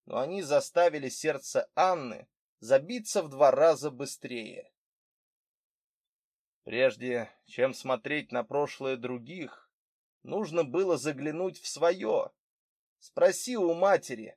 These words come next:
о её прошлом. И пусть эта история для тебя закончится. В. Анна несколько раз перечитала послание, уместившееся в две строчки,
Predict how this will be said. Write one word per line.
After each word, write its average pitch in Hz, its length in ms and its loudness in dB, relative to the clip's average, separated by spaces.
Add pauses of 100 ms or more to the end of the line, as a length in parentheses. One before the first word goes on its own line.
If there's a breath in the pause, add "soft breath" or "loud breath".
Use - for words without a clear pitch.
о 123 140 0
её 135 280 -2
прошлом. - 720 -4 (680)
И 110 120 -12
пусть 165 460 -8
эта 123 260 -4
история 151 680 0 (340)
для 110 160 -12
тебя 120 500 2 (200)
закончится. 123 1000 -6 (440)
В. 139 460 6 (1400)
Анна 127 540 -4 (140)
несколько 120 640 -6
раз 143 280 4
перечитала 123 680 0
послание, 127 880 -6 (460)
уместившееся 143 920 -10
в 120 80 -14
две 120 240 -4
строчки, - 840 -8